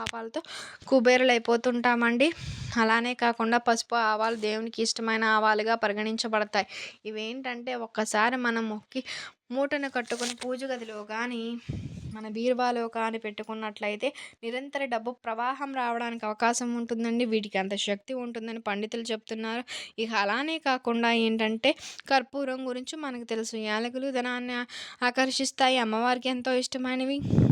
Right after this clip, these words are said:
డబ్బు లేదని బాధపడుతుంటారు కదా, అలాంటి వారికి కూడా డబ్బు వచ్చేలాగా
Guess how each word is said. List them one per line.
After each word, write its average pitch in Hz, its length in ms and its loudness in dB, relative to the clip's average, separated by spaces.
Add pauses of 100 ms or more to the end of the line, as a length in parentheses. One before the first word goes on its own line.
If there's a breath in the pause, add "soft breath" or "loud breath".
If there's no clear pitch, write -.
(100)
డబ్బు 208 340 -2
లేదని 254 380 0
బాధపడుతుంటారు 240 800 0
కదా, 240 200 2
అలాంటి 240 440 2
వారికి 247 380 4
కూడా 233 320 -8
డబ్బు 226 300 -8
వచ్చేలాగా 220 720 2